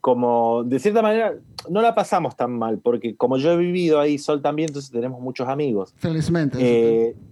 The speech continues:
Speaker 1: claro, entonces no, nos quedamos en casa de amigos, después nos quedamos como dos meses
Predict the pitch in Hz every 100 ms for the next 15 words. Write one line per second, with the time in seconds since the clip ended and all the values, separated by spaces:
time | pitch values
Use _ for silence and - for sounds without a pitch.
0 | - 139 139 135 131 123 123 131 139 160
1 | 165 143 143 131 123 123 117 127 135 156
2 | 156 - 147 175 196 185 143 - - 147
3 | 143 139 127 120 113 - 147 165 - 139
4 | 131 113 165 160 165 - 101 -